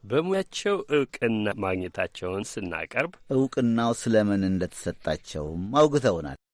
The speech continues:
Speaker 1: በዶክተር ብሌን በኩል ጥቂት መቆጠብ ቢኖርም ገፋ አድርገን ግን ማውጣጣት ችለናል።
Speaker 2: ዶክተር አሰፋም አገዙን።
Speaker 1: እስቲ ለትምህርት ይሆናልና ያለመቆጠብ ያክሉበት አልናቸው።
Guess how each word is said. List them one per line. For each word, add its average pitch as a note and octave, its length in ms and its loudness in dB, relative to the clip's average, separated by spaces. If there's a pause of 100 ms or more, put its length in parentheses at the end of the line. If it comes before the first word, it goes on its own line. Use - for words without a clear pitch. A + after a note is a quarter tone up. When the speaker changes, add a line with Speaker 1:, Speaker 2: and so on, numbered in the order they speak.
Speaker 1:
በዶክተር F#3 540 2
ብሌን D3+ 320 2
በኩል D#3+ 540 0
ጥቂት A2+ 360 -6
መቆጠብ G2 600 -4
ቢኖርም B2+ 440 -2 (320)
ገፋ F3+ 280 -4
አድርገን F#2+ 500 -2
ግን G#2 240 -2 (120)
ማውጣጣት F#2+ 640 -4
ችለናል። G2 440 -2 (300)
Speaker 2:
ዶክተር G#2+ 360 -2
አሰፋም A2 520 -2 (360)
አገዙን። F2+ 640 2 (300)
Speaker 1:
እስቲ A#3 460 -4
ለትምህርት A#2 600 -2
ይሆናልና F#2+ 680 0 (260)
ያለመቆጠብ G#2 960 -2
ያክሉበት F2 880 -4
አልናቸው። F#2 560 -6